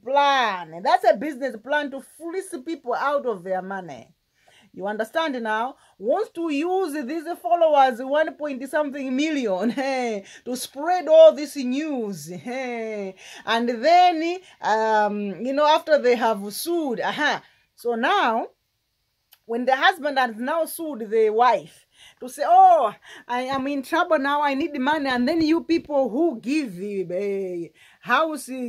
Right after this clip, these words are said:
gifts, uh, clothes, for someone who, who is a millionaire, begging for, uh, a baby register, be-, <laughs> begging for, um,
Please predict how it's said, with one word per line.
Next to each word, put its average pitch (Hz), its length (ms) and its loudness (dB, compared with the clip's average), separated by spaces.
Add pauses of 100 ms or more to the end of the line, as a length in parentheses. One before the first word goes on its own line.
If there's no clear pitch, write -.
(140)
gifts, 247 460 -6
uh, 220 720 -2
clothes, 285 320 2
for 285 140 -6
someone 370 340 2
who, 311 400 -4
who 285 160 -4
is 294 160 -4
a 214 80 0
millionaire, 226 600 -8 (560)
begging 226 560 -4
for, 185 520 -4
uh, 147 340 -16 (560)
a 151 100 -12
baby 226 400 2
register, 320 640 -2
be-, 175 280 -6
<laughs> 220 840 -8
begging 277 440 2
for, 302 500 0
um, 220 680 -4